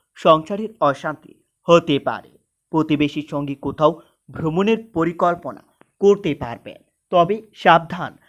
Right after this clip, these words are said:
আগামী এই কয়েকদিন আপনার প্রতিবেশীরা আপনার সরলতার সুযোগ নিতে পারে। কর্মক্ষেত্রে অস্থিরতা বৃদ্ধি পাবে। ছোটোখাটো কোনো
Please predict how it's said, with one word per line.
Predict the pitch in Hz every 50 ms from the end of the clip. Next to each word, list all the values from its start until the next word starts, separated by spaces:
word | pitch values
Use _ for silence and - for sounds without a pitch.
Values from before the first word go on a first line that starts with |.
| _ _ _ - -
আগামী | 165 160 180 196 196 214 - _ _
এই | - 190 208 - -
কয়েকদিন | - 139 123 120 120 - - 107 - _ _ -
আপনার | 135 131 - - 139 143 233 - _ _ _ _ _ -
প্রতিবেশীরা | 185 185 185 185 220 185 151 143 123 - 131 110 104 - - _ _ _ _ _ -
আপনার | 180 165 185 214 214 214 220 - _ _ -
সরলতার | - - 170 151 151 170 180 185 185 - 196 190 190 - _
সুযোগ | - - 156 135 117 135 139 156 156 - _ _ _ _ _ -
নিতে | 170 185 185 170 180 147 135
পারে। | - 131 120 107 - - _ _ _ _ _ _ -
কর্মক্ষেত্রে | 175 156 143 135 139 139 135 - 151 135 - 147 147 151 - -
অস্থিরতা | 143 147 143 143 - 165 143 143 131 - - - - _ _ _ _ _ _ - 156
বৃদ্ধি | 131 165 170 165 156 165 151 143
পাবে। | - 143 120 117 - - - - _ _ _ _ _ _ _ -
ছোটোখাটো | 202 - 185 240 233 240 247 240 233 269 233
কোনো | - - 220 214 220